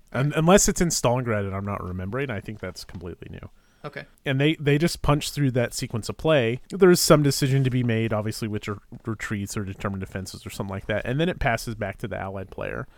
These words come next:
Speaker 2: Yeah.
Speaker 1: Um, and I've talked about, and I think you're with me, is we're, I'm not a huge fan of you go, I go, but here it's just, it's not counter dense. So, like, turns
Speaker 2: Right.
Speaker 1: do
Speaker 2: It's not like an O C S game where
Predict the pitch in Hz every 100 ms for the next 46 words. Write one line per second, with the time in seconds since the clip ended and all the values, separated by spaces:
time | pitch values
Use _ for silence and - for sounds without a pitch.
0 | _ - - 117 107 104 139 139 170 -
1 | 139 131 - _ _ 135 113 101 113 -
2 | - 110 104 123 107 113 104 104 107 95
3 | 92 117 - _ _ _ _ _ - 110
4 | 107 95 - - 113 113 - 113 123 110
5 | - 113 - 107 101 101 95 - - 117
6 | 113 104 92 101 113 127 123 - - 175
7 | 165 117 - - - - _ _ - -
8 | 170 - - - - 131 143 135 113 98
9 | 92 - 127 110 104 - - 147 131 107
10 | - 113 113 107 98 170 143 135 123 -
11 | 135 110 - 123 117 120 120